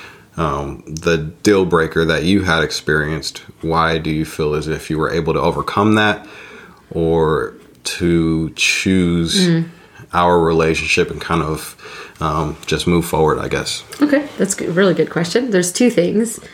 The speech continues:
Speaker 2: Your response. You gave me space. You wrote me letters each day. Um, but more importantly, um, I,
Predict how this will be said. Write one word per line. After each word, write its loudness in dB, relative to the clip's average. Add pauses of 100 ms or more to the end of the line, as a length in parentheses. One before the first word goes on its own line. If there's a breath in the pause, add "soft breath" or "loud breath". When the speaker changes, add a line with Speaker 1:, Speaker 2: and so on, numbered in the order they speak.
(280 loud breath)
Speaker 2:
Your 4
response. 0 (880)
You 0
gave 2
me 2
space. 0 (560)
You 4
wrote 4
me 4
letters 2
each -4
day. 2 (580 loud breath)
Um, 0 (560)
but 0
more 4
importantly, 2 (160)
um, -2
I, 2